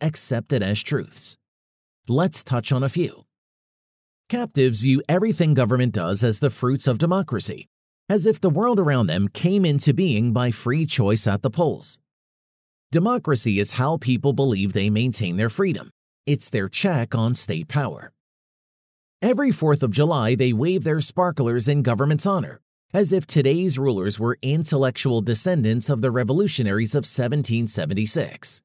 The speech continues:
rather than the counter-revolutionaries of seventeen eighty-seven.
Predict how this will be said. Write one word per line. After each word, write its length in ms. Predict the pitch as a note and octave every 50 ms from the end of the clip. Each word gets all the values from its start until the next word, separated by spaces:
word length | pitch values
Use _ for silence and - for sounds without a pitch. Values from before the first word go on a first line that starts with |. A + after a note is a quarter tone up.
| _ _ _ _ _ - -
rather 340 | G3 B3 C4 B3+ G3+ F#3
than 200 | D#3 D#3 D3+ D3
the 80 | C#3+ C#3+
counter-revolutionaries 1400 | - - - - G3 A3+ A#3+ G#3 - D#3+ C3 G2+ F#2+ F2+ D#2+ G2 F#2+ F#2 F2 - - G2 E2 E2 F2+ G2+ A2 A2
of 140 | C#3 C3 -
seventeen 500 | - B2 A2+ A2 B2+ B2+ - B2 A#2 A2+
eighty-seven. 640 | A#2 B2+ B2 B2+ B2 - E3+ D#3+ D3 G2 - -